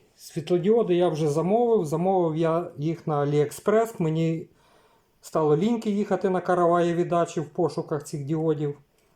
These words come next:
Ну, так мені зручніше і так простіше. Ось, фонар був клеєний. Клеєний він був не герметиком, а ш-, клеєм на кшталт дихлоретана, щось таке.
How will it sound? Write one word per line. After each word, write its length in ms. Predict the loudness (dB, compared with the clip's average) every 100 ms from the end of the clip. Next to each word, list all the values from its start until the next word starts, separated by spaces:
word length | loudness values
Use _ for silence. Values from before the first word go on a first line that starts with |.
| _ -6
Ну, 120 | -2
так 240 | -2 -2
мені 200 | -2 -2
зручніше 540 | -2 -4 -4 -4 -2 -4
і 80 |
так 240 | -4 -6 -6
простіше. 600 | -8 -8 -12 -14 -14 -16 _ _ _ _ _ _ _ _ _ _ _ -20 _ _ _ _ _ -20 -20 -20 -12
Ось, 320 | -10 -8 -12
фонар 520 | -14 -6 -2 0 -2 -6 -12 -12
був 540 | -4 0 0 -2 -10 -14 -18 -20 -6
клеєний. 640 | 2 6 6 4 2 -2
Клеєний 520 | 0 2 4 4 2
він 120 | 0 0
був 400 | 0 0 -2 -6
не 220 | -2 0
герметиком, 880 | 2 2 2 0 0 -2 -2 -2 -2 -4 -10 _ _ _ _ -20 -20 _ -20 -18 -12
а 260 | -4 -2 -2
ш-, 420 | -4 -12 -16 -18 -4
клеєм 480 | 0 4 2 2
на 60 | -2
кшталт 600 | -2 0 2 2 -2 -16 -20 -20 -20 -20 -20 -20 _ -8
дихлоретана, 840 | -6 -2 2 2 2 0 0 -4
щось 300 | -6 -6 -6
таке. 420 | -6 -8 -4 -6